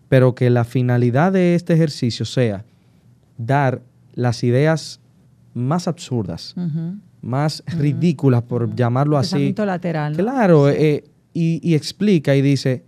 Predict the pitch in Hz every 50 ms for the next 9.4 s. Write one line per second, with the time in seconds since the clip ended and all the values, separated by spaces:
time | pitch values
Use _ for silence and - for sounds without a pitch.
0 | _ _ _ _ _ _ _ _ _ _ _ _ - 127 151 143 156 151 151 -
1 | 190 190 165 139 139 131 131 143 147 - 202 185 175 175 135 - 135 120 110 101
2 | - - _ _ - - 127 117 - 135 123 120 113 - 135 123 113 101 95 -
3 | _ _ _ _ _ _ _ _ - 131 131 147 147 165 175 185 165 175 170 175
4 | 170 160 165 165 160 131 - 139 135 131 123 120 117 - 117 113 113 - - _
5 | _ _ _ _ _ _ - - 127 117 - - - 143 143 143 139 135 131 131
6 | 123 123 120 - - 120 117 117 - 160 143 113 - - 147 156 151 - - -
7 | 143 127 123 123 123 120 117 123 127 131 123 117 110 117 113 113 117 143 143 123
8 | - - 123 117 - 127 127 131 131 131 123 - - - 131 123 123 117 110 104
9 | 151 151 147 151 165 190 220